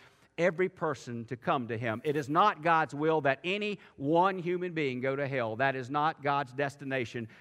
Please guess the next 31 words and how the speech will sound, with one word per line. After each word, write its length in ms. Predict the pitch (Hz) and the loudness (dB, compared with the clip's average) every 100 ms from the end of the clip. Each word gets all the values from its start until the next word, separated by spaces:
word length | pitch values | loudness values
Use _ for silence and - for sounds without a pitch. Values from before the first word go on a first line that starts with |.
| - | -8
for 140 | 139 | -4
any 280 | 160 165 165 | -2 -2 -2
one 320 | 139 156 147 | -2 -2 -2
human 320 | 135 143 139 | -4 -4 -4
being. 400 | 131 113 107 95 _ _ _ _ _ _ _ | -4 -4 -6 -12 _ _ _ _ _ _ _
He 120 | - 170 | 2 2
wants 280 | 165 156 | 4 2
every 200 | 180 175 | 2 4
one 220 | 185 175 151 | 2 2 0
of 140 | 120 | 0
us 120 | 123 | -2
to 100 | - | -2
know 240 | 127 147 143 | -4 -4 -4
him 160 | 127 | -4
in 100 | 117 | -6
faith. 320 | 113 135 120 104 - _ _ _ - | -4 -2 -2 -4 -16 _ _ _ -10
I 60 | |
took 220 | 147 240 | -2 -2
a 80 | 160 | 0
class 680 | 135 - 180 180 165 - - _ _ | -4 0 2 2 -2 -8 -18 _ _
in 140 | - 143 | -4 -2
hymnody, 800 | 139 233 240 175 131 107 104 - _ _ _ _ - | 0 -2 0 0 0 -2 -10 -18 _ _ _ _ -14
the 80 | |
study 380 | 131 - 185 175 | -8 0 2 2
of 80 | 160 | -2
hymns 580 | 202 208 135 123 120 - | -2 0 2 0 -4 -8
in 200 | 143 135 | -8 -6
seminary, 720 | 120 196 165 131 127 120 143 160 _ _ _ _ _ | -4 -2 -2 -2 0 0 -2 -6 _ _ _ _ _
and 380 | - 143 143 151 - _ | 4 4 4 -4 -12 _
as 160 | 165 180 | 2 4
I 220 | 214 190 | 4 2